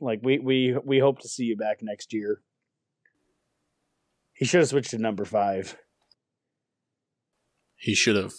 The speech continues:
Speaker 1: Whenever, every-, you know, I, I will say, I don't mind the number. Actually, I like that people can have whatever number they want. I'm still not a fan of single-digit, uh, defensive line or linebackers.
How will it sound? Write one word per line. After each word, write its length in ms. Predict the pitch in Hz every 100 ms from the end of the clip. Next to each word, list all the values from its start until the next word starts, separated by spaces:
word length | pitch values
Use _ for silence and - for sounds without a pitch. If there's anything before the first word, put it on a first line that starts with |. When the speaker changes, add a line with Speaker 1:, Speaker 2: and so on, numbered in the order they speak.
| -
Speaker 1:
Whenever, 440 | 123 139 156 156
every-, 300 | 139 135 151 - - -
you 120 | 175
know, 80 | 254
I, 240 | 254 160 208
I 160 | 185
will 160 | 202 247
say, 180 | - 123
I 160 | 156
don't 140 | 240 208
mind 240 | 180 170
the 40 |
number. 300 | 135 123 135 -
Actually, 300 | 175 226 151
I 60 |
like 240 | 139 143 143
that 100 | 131
people 300 | 147 139 123
can 100 | 127
have 140 | 123
whatever 280 | 113 113 113
number 220 | 113 117
they 120 | 113
want. 260 | 101 110 - -
I'm 140 | 160
still 180 | 170 208
not 160 | 220 202
a 60 |
fan 300 | 147 143 143
of 100 | 131
single-digit, 720 | - 135 131 113 127 120 123 117 _ _ _ _ _ _ _ _ -
uh, 260 | 107 98 95 92 _ 113
defensive 720 | 110 139 123 131 117 123 113
line 480 | 110 113 110 110 113 -
or 120 | 123 113
linebackers. 960 | 107 113 117 120 123 139 143 135 -